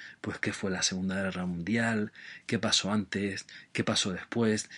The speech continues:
de dónde viene esto, eh, por qué los nazis y los fascistas pelearon contra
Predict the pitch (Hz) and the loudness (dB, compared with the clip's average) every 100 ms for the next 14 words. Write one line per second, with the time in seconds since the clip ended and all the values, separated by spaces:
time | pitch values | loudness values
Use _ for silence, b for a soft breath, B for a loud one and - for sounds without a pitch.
0 | B 107 101 104 101 98 92 98 113 - | B -4 0 2 2 2 2 2 2 0
1 | - 110 101 - B B - 104 101 98 | -4 -2 -2 -6 B B 0 0 2 -2
2 | 98 95 95 - 101 104 _ - 110 104 | -4 -4 -4 -4 -4 -6 _ 2 4 4
3 | 104 107 101 107 110 - 101 92 104 98 | 4 2 2 2 4 4 2 0 0 -2
4 | 95 101 92 - 107 - 107 104 - 101 | -2 -4 -2 0 0 0 0 -2 -2 -2
5 | 101 104 107 101 - 113 107 - 107 101 | 2 2 2 0 0 2 2 2 0 0